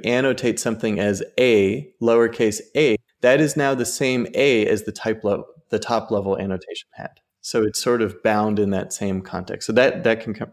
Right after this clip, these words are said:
come in handy. But so frame, frame then fill in. Basically, the idea is you keep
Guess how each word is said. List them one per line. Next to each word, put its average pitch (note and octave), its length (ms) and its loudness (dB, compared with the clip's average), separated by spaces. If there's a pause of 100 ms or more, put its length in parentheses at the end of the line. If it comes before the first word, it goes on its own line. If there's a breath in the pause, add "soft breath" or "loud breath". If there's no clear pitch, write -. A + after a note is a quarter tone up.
come G#2+ 160 -10
in G2+ 60 -8
handy. G#2+ 240 -14 (240 loud breath)
But C3 140 0
so D3 180 2
frame, D#3+ 640 0
frame D3+ 340 2
then B2 180 2
fill B2+ 320 2
in. B2 200 2
Basically, B2 500 0
the A2+ 320 -2
idea A2+ 340 2
is G2+ 360 0 (200)
you A2 220 -4
keep D#3 420 -4